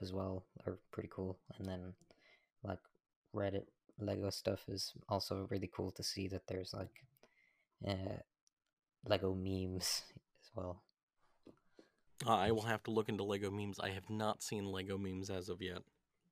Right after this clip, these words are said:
Speaker 1: Hmm. Um, <laughs> yeah, there, there's quite a few of them on Instagram and Reddit, so <laughs> I'd re-, I'd recommend those. They're pretty funny.
Speaker 2: I will definitely have to look.
Speaker 1: Um, so do you watch the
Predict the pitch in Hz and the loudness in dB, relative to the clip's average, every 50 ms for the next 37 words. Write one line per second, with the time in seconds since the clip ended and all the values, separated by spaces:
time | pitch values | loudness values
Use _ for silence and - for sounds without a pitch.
0 | _ _ _ _ - 98 - - _ - _ _ _ - - - - - 95 92 | _ _ _ _ -4 -4 -4 -8 _ -20 _ _ _ -14 -14 -10 -6 -2 -2 0
1 | 98 101 - - - - _ _ - - - - - - - - _ _ - 107 | 0 0 -2 -6 -10 -14 _ _ -20 -18 -18 -18 -20 -20 -20 -20 _ _ -8 -6
2 | 98 92 92 - - 101 98 95 - - 104 101 98 - - - - _ _ _ | -6 -6 -8 -6 -4 -4 -4 0 2 4 4 4 2 0 -6 -8 -12 _ _ _
3 | _ _ _ _ _ - - 117 104 98 - 110 107 104 95 98 98 92 95 95 | _ _ _ _ _ 0 2 2 2 2 4 6 6 6 6 4 4 2 2 0
4 | 95 92 92 - - _ - 104 95 92 - - - 101 95 92 92 90 87 87 | 0 -2 -4 -8 -14 _ -4 -4 -2 -2 -4 -2 0 0 0 0 0 -2 -2 -4
5 | 92 92 95 - - - - - - - 95 95 92 - - - - - 123 98 | -4 -4 -6 -8 -10 -10 -8 -6 -4 -2 -2 -2 -4 -6 -12 -16 -12 -6 -4 -4
6 | 92 - 101 101 - - 107 - - 101 - - 98 95 92 92 92 90 - - | -4 -2 -2 -2 0 -2 -2 -2 -2 -2 -2 0 -2 -2 -2 -2 -4 -6 -10 -14
7 | _ _ _ _ - 95 92 92 92 - - - - _ - 92 90 - - 92 | _ _ _ _ -4 -2 -2 -2 -2 -4 -6 -6 -8 _ -4 -4 0 2 2 2
8 | 95 98 95 - - - _ _ _ _ _ - - - 117 - 113 - - 120 | 2 0 -2 -4 -10 -18 _ _ _ _ _ -6 -6 -4 -2 -2 0 4 4 4
9 | - - 107 107 104 101 113 - - 120 113 98 87 - _ - - 131 - - | 4 4 2 2 4 4 2 2 4 6 6 6 4 2 _ -14 -20 -20 -18 -18
10 | - - - - - - 117 117 - _ _ _ - - - - - - - - | -20 -20 -8 -4 -4 -4 -4 -6 -8 _ _ _ -20 -20 -20 -20 -20 -20 -18 -18
11 | - - - 107 101 101 98 95 92 95 - - - _ _ _ - - - - | -4 0 2 2 4 4 2 2 0 0 -2 -6 -12 _ _ _ -8 0 2 2
12 | 104 104 107 110 117 120 113 113 117 - - - - - 113 110 107 104 104 104 | 4 4 4 2 4 6 6 6 6 4 2 -2 2 4 6 6 6 4 2 0